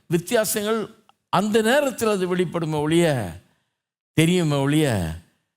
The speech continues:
நீங்க கண்ல பார்க்கக்கூடிய அளவுக்கு பெரிய அந்த மாதிரி மாற்றங்களை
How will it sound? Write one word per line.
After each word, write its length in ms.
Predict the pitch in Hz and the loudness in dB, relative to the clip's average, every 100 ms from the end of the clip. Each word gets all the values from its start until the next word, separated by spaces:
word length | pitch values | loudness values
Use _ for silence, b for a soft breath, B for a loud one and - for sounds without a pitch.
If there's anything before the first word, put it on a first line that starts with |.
| _ _ _ _ _ | _ _ _ _ _
நீங்க 260 | - 139 139 | -6 -4 -2
கண்ல 400 | 120 127 147 165 | -2 -4 -2 -2
பார்க்கக்கூடிய 680 | 139 135 147 143 147 160 156 | -2 -2 -2 -2 -4 -2 0
அளவுக்கு 600 | 151 151 151 131 156 143 | 0 0 -2 -4 -6 -4
பெரிய 560 | 131 131 127 113 92 87 78 - _ _ _ _ _ _ _ - | -2 -2 0 0 -2 -6 -10 -18 _ _ _ _ _ _ _ -4
அந்த 240 | 127 147 | -2 0
மாதிரி 260 | 147 139 127 | 0 0 0
மாற்றங்களை 580 | 120 120 120 113 107 | -2 -4 -4 -2 -2